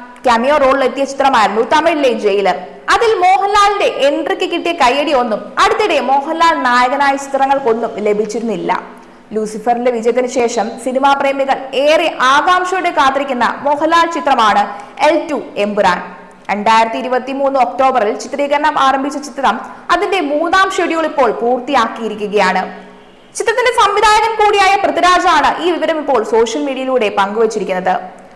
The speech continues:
ആശീർവാദ് സിനിമാസിനൊപ്പം തമിഴിലെ പ്രമുഖ നിർമ്മാതാക്കളായ ലൈക്ക പ്രൊഡക്ഷൻസും ചേർന്നാണ് ഈ ചിത്രം നിർമ്മിക്കുന്നത്. ലൂസിഫറിലെ അഭിനേതാക്കളായ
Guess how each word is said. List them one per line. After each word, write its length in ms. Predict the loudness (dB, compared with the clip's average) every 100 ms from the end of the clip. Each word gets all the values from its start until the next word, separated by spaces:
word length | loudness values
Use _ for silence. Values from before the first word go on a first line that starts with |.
| -10 -2
ആശീർവാദ് 580 | -2 0 -2 2 2
സിനിമാസിനൊപ്പം 840 | 0 0 0 0 0 0 0 -2 -2
തമിഴിലെ 400 | 0 0 0 -2
പ്രമുഖ 540 | -2 0 0 0 0 2
നിർമ്മാതാക്കളായ 960 | 2 2 2 2 2 4 2 4 0 -2 -14 -20 -2
ലൈക്ക 380 | 2 2 4 2
പ്രൊഡക്ഷൻസും 640 | 2 0 0 -4 -2 -4
ചേർന്നാണ് 600 | 0 2 2 2 4 2 -2 -12 -10
ഈ 40 | -8
ചിത്രം 300 | -4 -2 0
നിർമ്മിക്കുന്നത്. 580 | -2 -4 -4 -2 -2 -2 -10 -18 -20 -20 -20 -10
ലൂസിഫറിലെ 560 | -2 -2 -2 -2 0 2
അഭിനേതാക്കളായ 920 | 2 0 0 2 2 2 2 2 0